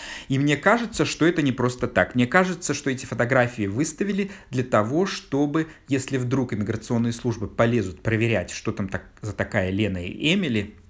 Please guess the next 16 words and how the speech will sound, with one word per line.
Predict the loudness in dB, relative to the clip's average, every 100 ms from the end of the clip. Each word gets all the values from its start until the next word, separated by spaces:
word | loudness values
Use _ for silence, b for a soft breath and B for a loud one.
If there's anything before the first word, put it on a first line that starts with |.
| -4
Вайс, | 0 0 0 -2 -2 B B B 2
то | 6
они | 6 4 2
увидят | 0 0 0 0 -2 -6 -16 -20 -20 -20 -20 _
вот | -6 -2
такую | 0 2 2
счастливую | 2 0 2 2 2 2 2 2 0
пару, | 2 2 4 2 -2 -12 B
светящуюся | -4 -2 -2 2 4 4 0 -2 -2 -2 -2 -2
счастьем, | -2 0 2 4 4 2 -6 -6 -6 -6 B B B
ездящую | 0 6 6 4 -2 -2 -2 -2 0 0 0
по | 0
горам | 2 4 4 2 4
долам. | 4 6 4 2 0
То | -2
есть | -4 -6